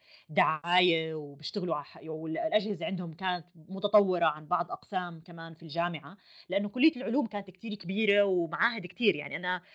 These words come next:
حتى بالإمبل، ما بعرف إذا أنت سمعت بالإمبل، حتى بالإمبل عملت ب-، آآ، lab rotation عندهم. فالإمبل لأ، مع إنه كتير حلو وكل الناس بتتمنى تكون في الإمبل، لكن أنا فضلت كمان الكانسر.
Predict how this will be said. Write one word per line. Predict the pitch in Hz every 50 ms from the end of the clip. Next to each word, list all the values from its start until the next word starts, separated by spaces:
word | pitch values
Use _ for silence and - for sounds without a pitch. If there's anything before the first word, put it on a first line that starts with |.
| - -
حتى | - 262 277 277 - 262 233 220
بالإمبل، | 180 185 190 190 - 226 202 180 175 151 139 139 -
ما | - 175
بعرف | 180 190 175 151
إذا | 170 165
أنت | 165 165
سمعت | - - 180 170 170 -
بالإمبل، | 160 - 160 196 180 185 185 196
حتى | 202 - - - 220
بالإمبل | 175 196 - - 226 208 185 165 151
عملت | 139 160 151 - -
ب-، | 143 - -
آآ، | 120 151 147 143 139 143 147 160
lab | 170 160 - -
rotation | 151 - 147 135 135 - 139 113 - _ _ _ - - - - _ _ -
عندهم. | 165 170 160 139 151 139 - - _ _ _ _ _ _
فالإمبل | - 202 196 156 208 240 269 370 339 - _ - 330
لأ، | 269 214 - 190
مع | 208 180 -
إنه | - 359 349
كتير | - - 285 349 -
حلو | - - 220 160 165
وكل | 214 226 - - 233
الناس | 254 220 262 - -
بتتمنى | - 175 208 240 262 240 196 160
تكون | - - 208 175
في | - 175
الإمبل، | - 147 156 156 156 185 254 269
لكن | 233 220 - 226
أنا | - 226 247 254
فضلت | - 208 170 156 196 170 -
كمان | - 165 160 147 143
الكانسر. | 135 - - 151 135 139 - - 139 -